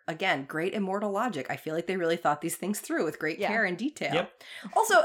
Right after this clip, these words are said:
Speaker 1: in terms of the betrayal, like, I'm sorry. I saw that coming the moment the movie started. And she was like,
Speaker 2: Okay.
Speaker 1: "I don't know about this job." And he was like,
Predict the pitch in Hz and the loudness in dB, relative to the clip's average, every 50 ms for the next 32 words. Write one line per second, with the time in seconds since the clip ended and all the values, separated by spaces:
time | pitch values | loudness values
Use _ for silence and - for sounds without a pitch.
0 | - 285 311 330 339 403 466 508 480 466 415 427 294 294 - - - 214 190 196 | 6 4 4 4 2 2 2 2 2 2 2 2 0 0 -2 0 2 2 4 4
1 | 208 208 208 214 185 175 214 208 - - 415 440 381 - - 156 147 135 90 95 | 4 4 4 2 2 2 0 0 0 0 0 2 4 6 6 6 6 4 0 -4
2 | 143 - - _ _ _ _ _ - 453 508 508 508 494 453 427 349 339 339 - | -8 -10 -12 _ _ _ _ _ 0 2 4 6 6 8 8 8 8 8 6 2
3 | 285 262 254 247 226 220 214 214 - _ _ _ _ - 190 185 185 185 190 202 | 0 2 2 0 0 0 -2 -4 -6 _ _ _ _ 0 0 0 2 2 6 8
4 | 294 302 294 269 269 294 302 294 294 269 254 240 233 208 190 214 202 202 196 190 | 10 12 12 12 12 12 12 12 12 12 10 10 8 8 6 6 8 8 8 8
5 | 180 185 - - - - - 208 175 143 - 208 165 151 - - 214 208 254 262 | 6 4 4 2 2 4 4 4 4 6 4 4 4 2 2 2 4 6 6 6
6 | 240 226 220 214 220 240 254 302 466 392 269 285 349 403 339 247 196 185 185 190 | 6 8 6 6 6 4 4 4 4 6 8 8 8 8 10 8 8 8 8 4
7 | 175 175 - - 175 151 147 143 139 165 170 175 180 196 202 196 208 190 - | 0 0 0 2 2 2 2 0 0 0 2 2 4 2 2 2 2 0 0